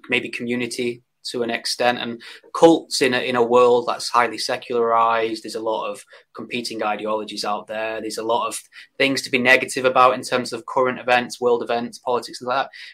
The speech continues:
And I believe cults like Scientology have started operating almost as a self-help group now. That's a lot of what their marketing's, uh, pushing towards. And i-, is that, are we suscep-, susceptible to that as humans? I like to think I'm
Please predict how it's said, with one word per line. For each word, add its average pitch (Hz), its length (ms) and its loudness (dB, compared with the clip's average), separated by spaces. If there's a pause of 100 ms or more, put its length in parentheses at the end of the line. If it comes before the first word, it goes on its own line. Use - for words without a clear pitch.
And 151 100 4
I 151 100 2
believe 208 300 2 (420)
cults - 260 -2
like 131 140 4
Scientology 127 640 2
have 107 100 -4
started 113 300 -2
operating 120 560 -2
almost 117 520 -6
as 110 120 -8
a 107 60 -10
self-help - 720 -2 (420)
group 113 380 -6
now. 101 340 -4
That's - 260 -4
a 131 60 -2
lot 123 240 -2
of 120 80 -10
what 120 160 -2
their 107 160 -6
marketing's, 123 840 -4 (460)
uh, 120 200 2
pushing 139 440 -2
towards. 139 460 2
And 139 80 2
i-, 139 120 0
is 143 200 -2
that, 165 260 6
are 147 80 0
we 143 80 -2
suscep-, 165 380 -2
susceptible - 640 -6
to 160 100 -10
that 156 140 2
as 156 120 -6
humans? 170 360 0
I 135 60 4
like 147 240 4
to 139 80 -14
think 131 300 -4
I'm 143 460 2